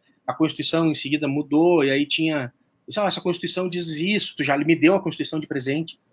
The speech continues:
Há doze anos, saiu com oitenta e oito a Constituição, na semana seguinte, ou na mesma semana, sei lá, talvez no dia seis de outubro eu ganhei a minha impressa.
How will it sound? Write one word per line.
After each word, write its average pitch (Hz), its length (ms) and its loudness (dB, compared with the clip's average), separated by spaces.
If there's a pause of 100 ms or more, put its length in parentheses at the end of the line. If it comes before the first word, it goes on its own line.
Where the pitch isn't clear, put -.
(840)
Há 131 40 0
doze 156 380 4
anos, 170 240 2
saiu 160 200 0
com 175 100 -4
oitenta 160 340 -2
e 156 40 0
oito 170 180 0
a - 20 -8
Constituição, 165 460 -2 (380)
na - 60 2
semana 175 320 2
seguinte, 180 460 -4
ou 143 40 -2
na 131 80 -2
mesma 165 280 0
semana, 151 480 -4 (800)
sei 156 160 -2
lá, 147 100 4
talvez 143 200 -2
no 151 80 0
dia 156 140 0
seis 226 440 0
de 202 80 -2
outubro 202 320 -2
eu 208 40 -2
ganhei 214 260 -2
a 214 60 -2
minha 208 200 -2
impressa. 170 380 0